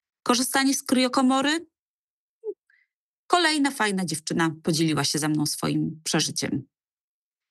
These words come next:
A już sytuacja, w której możesz doświadczyć czegoś pierwszy raz w towarzystwie,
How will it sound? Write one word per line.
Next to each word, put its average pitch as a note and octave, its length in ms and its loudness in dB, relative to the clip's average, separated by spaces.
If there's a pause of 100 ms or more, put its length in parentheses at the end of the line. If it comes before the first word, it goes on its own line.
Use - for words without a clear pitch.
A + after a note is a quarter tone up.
(1400)
A F3+ 120 2
już E3+ 320 0
sytuacja, E3+ 600 0
w - 100 -10
której D3+ 800 -4 (920)
możesz E3 440 0
doświadczyć E3+ 840 -2
czegoś D3 340 -4
pierwszy F#3 420 0
raz - 300 -4
w - 100 -14
towarzystwie, D3+ 760 -2